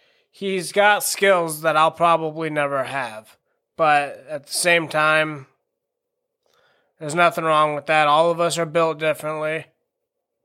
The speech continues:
But there are some skills that a person should have. It's weird when I think about it because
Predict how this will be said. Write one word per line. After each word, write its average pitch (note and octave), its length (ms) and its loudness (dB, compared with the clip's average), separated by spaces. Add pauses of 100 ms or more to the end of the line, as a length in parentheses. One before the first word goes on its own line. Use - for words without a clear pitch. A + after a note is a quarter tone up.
(1040)
But D#3+ 480 2
there D#3 200 2
are D#3 260 2
some D3+ 260 -8
skills D3 580 -2
that C#3+ 180 -4
a C#3 40 -14
person C#3 680 -10 (380)
should C#3 400 -6
have. A2+ 540 -16 (640)
It's D3 180 -10
weird G#3 300 2
when D#3 160 0
I D3 80 -2
think F3+ 260 -2
about C3+ 340 -6
it C#3 80 -10
because D#3+ 580 -2